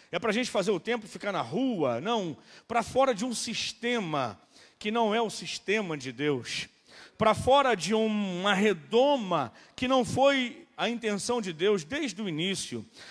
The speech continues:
quando Jesus anuncia diante dos discípulos que ele vai inaugurar a igreja e que nem as portas do inferno prevalecerão sobre ela ou contra ela, ele diz, "Olha, essa igreja foi chamada pra fora, então não há ninguém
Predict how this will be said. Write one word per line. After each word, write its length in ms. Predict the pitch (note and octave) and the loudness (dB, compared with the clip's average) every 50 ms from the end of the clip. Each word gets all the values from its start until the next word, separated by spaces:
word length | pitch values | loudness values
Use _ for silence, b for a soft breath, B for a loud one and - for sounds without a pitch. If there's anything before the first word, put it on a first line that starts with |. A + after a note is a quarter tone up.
| B B B | B B B
quando 420 | - F#3 G#3 B3 B3+ A#3 A#3+ A3+ | 0 2 2 2 2 0 -2 -2
Jesus 720 | A3 D#3+ G#3 A#3+ G#3 E3+ D3+ C3 F3 B3+ C#4+ D4+ C#4 G#3 | -2 0 2 2 2 0 -2 -2 -2 0 0 0 0 2
anuncia 760 | A3+ G#3+ G#3 G3+ G3 F#3 - - - - A#3 A#3 A3 F3+ D3+ | 0 0 2 0 -2 -2 -2 -4 -4 -2 -2 -2 0 -2 -2
diante 400 | C#3 B2 C#3+ D#3 G3+ A#3+ G#3+ F3+ | -2 -2 -2 -2 -2 -2 -4 -8
dos 220 | E3+ E3 A#3+ B3 G3 | -10 -8 -8 -8 -6
discípulos 880 | G3+ G3 - - - F3 F3+ E3 - - C3 A#2+ A2 G#2+ - - - b b b b b b - | -6 -8 -8 -6 -6 -6 -6 -8 -8 -12 -14 -14 -12 -12 -14 -16 -18 b b b b b b 0
que 100 | - E3 | 4 4
ele 240 | G3 B3 B3+ B3 | 6 6 4 2
vai 220 | G3+ F3 A3 A3+ A3+ | 0 0 2 2 2
inaugurar 540 | G#3 G3+ G#3 G#3 F#3+ G3+ F3+ E3 D#3+ F3+ A3 | 2 2 0 0 0 0 2 2 4 4 4
a 60 | B3+ | 2
igreja 720 | C4 F#3+ D#3 D#3+ E3 F#3 F#3 D#3+ A#2+ - C3 A2+ G#2+ - B B B B B | 0 -4 -6 -2 0 0 0 0 -2 -4 -4 -4 -6 -8 B B B B B
e 100 | E3 F3 | -8 -6
que 160 | - G3 F3+ | -4 -4 -4
nem 140 | F3 A3 C4+ | -2 -2 -2
as 180 | C4 A#3 - | -2 -2 -4
portas 460 | - - - A3+ B3 G#3+ G3 G#3 F3+ | -4 0 4 4 4 4 4 0 -2
do 140 | D#3+ F3+ F#3+ | -2 -2 -4
inferno 420 | F3 D#3+ - - E3 D#3+ D3 D3+ C#3+ | -4 -4 -4 -2 0 0 0 0 -2
prevalecerão 800 | - E3+ F3 E3 D3+ D3 D3 D#3 D3+ - - C3+ C#3 D3 D3 | -2 -2 -2 0 0 0 0 -2 -2 -2 -2 -2 -2 -2 -4
sobre 340 | - - D3 C3+ B2 B2 C3+ | -4 -4 -6 -6 -2 0 2
ela 220 | E3+ F#3+ F3+ D3+ | 4 4 4 4
ou 120 | D3 D3+ C3+ | 4 2 0
contra 480 | - - E3+ F#3+ F#3+ F3 - D3+ D#3 | -2 -2 -2 -2 -2 -2 -4 -6 -4
ela, 400 | D3 E3 - A3 G#3 E3 C3 B B B B B B B | 0 2 2 2 2 0 -4 B B B B B B B
ele 180 | D#3+ F#3 G3 G#3 | 0 2 2 0
diz, 300 | E3 D3+ F#3 F3+ D#3+ D#3 | 0 -2 -2 -2 2 4
"Olha, 220 | F#3 F3 D3+ C#3 | 4 6 6 4
essa 380 | B2 C3+ F3 A3 G#3 - A3+ F#3 | 4 4 2 2 2 0 -2 -2
igreja 460 | D#3 C#3+ D3 E3+ G3 F#3 C#3+ C#3+ B2 | -2 -2 0 0 0 2 0 -2 -2
foi 160 | - F#3 F#3 | -2 -2 -2
chamada 380 | - - C#3+ C3+ D3 D#3+ D#3 D3 | -2 -2 -2 -2 -2 -2 -2 -2
pra 120 | F3 F#3 | -4 -4
fora, 460 | - - - A#2+ C3 C3 B2 A#2+ G2+ B B B B B | -4 -2 0 2 2 2 2 0 -4 B B B B B
então 140 | B - E3+ | B 0 4
não 160 | E3+ E3 E3+ | 6 8 8
há 80 | F3+ F#3 | 8 8
ninguém 640 | G#3 B3 C4+ B3+ G#3 D3+ D3+ E3+ F3 F3+ F#3 F#3 | 6 4 2 2 2 2 2 2 2 0 0 -4